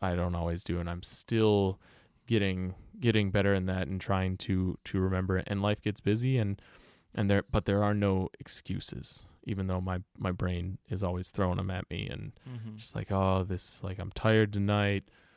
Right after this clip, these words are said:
Speaker 1: Uh, I don't wanna do this housework. I don't want to go to the grocery store. I don't, don't, don't wanna put in the, the effort that it's going to take to do the things that need to be done."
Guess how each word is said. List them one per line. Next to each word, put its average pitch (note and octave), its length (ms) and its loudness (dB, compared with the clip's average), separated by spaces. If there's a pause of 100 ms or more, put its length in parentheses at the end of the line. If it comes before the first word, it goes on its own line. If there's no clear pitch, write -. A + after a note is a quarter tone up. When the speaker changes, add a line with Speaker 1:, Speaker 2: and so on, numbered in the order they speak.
(640)
Speaker 1:
Uh, G2 360 4
I F#2+ 120 4
don't F#2 160 4
wanna F#2 180 0
do G#2+ 280 6
this G2+ 240 0
housework. G#2 640 2
I G2 80 0
don't G2 240 0
want F#2+ 260 2
to F#2+ 320 2
go G#2 260 10
to G#2+ 60 8
the G2+ 100 2
grocery F#2+ 460 -2
store. F#2+ 520 -6 (640)
I - 60 0
don't, A2 220 4
don't, A2+ 240 4 (320)
don't D3+ 100 10
wanna C#3+ 160 8
put B2+ 180 4
in A2+ 180 4
the, F#2+ 240 4 (140)
the G#2 200 0
effort A2 340 4
that F#2+ 120 2
it's F#2+ 120 -2
going G2 240 2
to F#2+ 60 -8
take F#2 280 -4
to - 80 -20
do G2 140 2
the F#2 100 -6
things G2 220 -4
that F#2 80 -4
need F#2+ 160 -4
to F#2+ 60 -6
be F#2 100 -4
done." F#2 280 -2